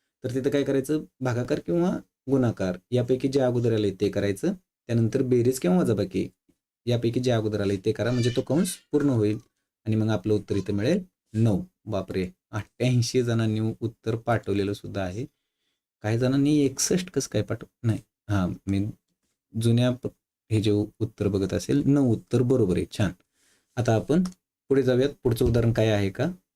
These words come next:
हा, आहे. आता इथे जर आपण बघितलं तर कंसात काय केलंय, कंसाच्या अगोदर कुठलंच चिन्ह दिलेलं नाही, मग कन्फ्यूज होतं ना माणूस की "अरे, असं कसं काय,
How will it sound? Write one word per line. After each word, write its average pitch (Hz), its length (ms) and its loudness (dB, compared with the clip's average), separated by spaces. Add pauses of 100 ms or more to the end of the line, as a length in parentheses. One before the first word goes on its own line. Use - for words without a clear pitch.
(120)
हा, 127 140 2
आहे. 95 240 0 (880)
आता 139 200 -2
इथे 170 280 2 (580)
जर 156 140 4
आपण 160 300 2
बघितलं 139 460 2
तर 120 100 0 (120)
कंसात 143 420 2
काय 156 140 2
केलंय, 170 360 2 (420)
कंसाच्या 156 500 2
अगोदर 151 300 2 (100)
कुठलंच 175 340 2
चिन्ह 151 280 4
दिलेलं 113 340 6
नाही, 90 140 4 (760)
मग 143 140 4
कन्फ्यूज 180 360 4
होतं 143 200 2
ना 165 80 4
माणूस 123 300 2
की - 120 -10
"अरे, - 720 -2 (140)
असं 127 220 -6
कसं 185 160 0
काय, - 340 -4